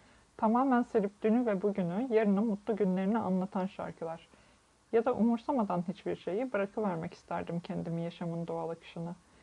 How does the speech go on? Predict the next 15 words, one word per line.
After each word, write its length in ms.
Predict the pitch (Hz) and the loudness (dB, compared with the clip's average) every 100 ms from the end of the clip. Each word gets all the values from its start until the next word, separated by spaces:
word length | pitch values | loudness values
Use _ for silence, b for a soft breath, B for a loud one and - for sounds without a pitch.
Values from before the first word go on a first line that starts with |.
| b - | b -8
Hiçbiri 320 | 294 - 262 | -6 0 2
olmuyor 360 | 269 233 208 175 | 2 4 2 0
işte. 340 | - - - - _ - | -6 -8 -10 -10 _ 0
Bilinç 320 | 208 214 - | 2 2 0
denen 300 | 202 196 262 | 0 2 0
çıldırtıcı 600 | - 220 175 190 - 202 | -2 -2 -2 -4 -4 -6
tohum 460 | 226 - 185 220 247 | -8 -4 -2 0 0
zihnime 420 | 190 196 190 208 | 0 0 0 0
kök 240 | - 240 - | -2 -8 -8
salıp 260 | 180 170 | -8 -8
serpilmeye 640 | - 190 175 - 180 196 202 | -4 -4 -4 -4 -2 0 -2
başladığında 720 | - - - 185 180 220 294 B B B | -4 -6 -8 -6 -4 -4 -6 B B B
kaybetmiştim 720 | - 214 196 185 190 - - 180 | 0 2 4 0 -6 -12 -8 -6
Pollyanna 520 | - 180 180 180 175 | -4 -4 -2 -2 -4
umarsızlığında 840 | 170 170 170 - 170 170 170 175 | -4 -4 -4 -6 -6 -4 -4 -4